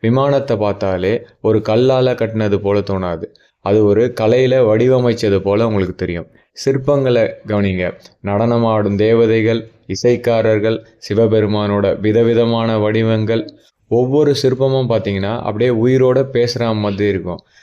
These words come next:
அந்த காலத்துல மெஷின் இல்ல, டெக்னாலஜி கிடையாது. ஆனா இமேஜினேஷன் ஸ்கில்ஸ், பேஷன்ஸ் இதெல்லாம் வேற லெவல்ல இருந்திருக்கு. கங்கை கொண்ட சோழபுரம் வெறும் கோயில் நகரமா இல்ல நண்பர்களே.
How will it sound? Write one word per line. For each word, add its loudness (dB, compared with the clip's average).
அந்த 0
காலத்துல 0
மெஷின் 0
இல்ல, 2
டெக்னாலஜி 0
கிடையாது. 0
ஆனா -4
இமேஜினேஷன் -2
ஸ்கில்ஸ், -2
பேஷன்ஸ் 0
இதெல்லாம் 0
வேற 2
லெவல்ல 2
இருந்திருக்கு. -2
கங்கை 2
கொண்ட 2
சோழபுரம் 0
வெறும் 2
கோயில் 2
நகரமா 0
இல்ல -2
நண்பர்களே. -2